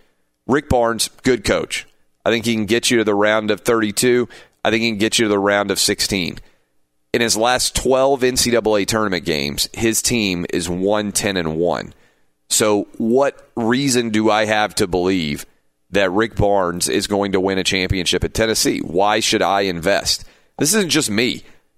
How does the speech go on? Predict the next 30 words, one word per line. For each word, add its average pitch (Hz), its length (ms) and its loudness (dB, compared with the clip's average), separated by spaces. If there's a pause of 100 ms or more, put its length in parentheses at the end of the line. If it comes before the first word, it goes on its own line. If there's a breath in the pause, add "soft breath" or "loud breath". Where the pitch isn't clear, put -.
(320)
I'm 113 80 -4
gonna 147 100 0
make 151 180 2
all 131 240 2
of 113 80 -4
you 95 120 0
stare 113 440 2
deep 113 320 -2
into 104 200 0
the 92 120 2
abyss 104 360 0
right 82 200 0
now. 62 300 -4 (420 soft breath)
Why 123 360 0
should 131 260 0
you 131 180 4
invest? 107 640 -2 (600)
The 120 100 2
most 143 520 0
of 131 160 0
the 120 100 2
time, 92 500 0 (200)
your 127 220 2
team 123 280 0
is 107 100 0
not 107 180 0
gonna 101 140 0
win 101 160 0
a - 20 -2
championship. 117 720 -4